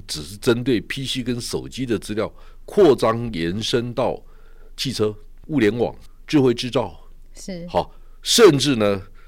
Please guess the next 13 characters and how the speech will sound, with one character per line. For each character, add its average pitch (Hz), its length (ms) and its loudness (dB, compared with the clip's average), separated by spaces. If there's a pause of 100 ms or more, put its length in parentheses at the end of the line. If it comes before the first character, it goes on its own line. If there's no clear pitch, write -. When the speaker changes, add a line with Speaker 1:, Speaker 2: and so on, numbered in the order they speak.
(220)
Speaker 1:
一 196 140 0
年 98 240 0 (100)
到 131 280 6
底 67 400 -10 (640)
经 131 180 0
过 139 160 4
台 - 220 -2
湾 117 260 -2
上 113 300 -2
空 107 240 -8
的 85 300 -4
飞 110 180 -2
机 98 200 -10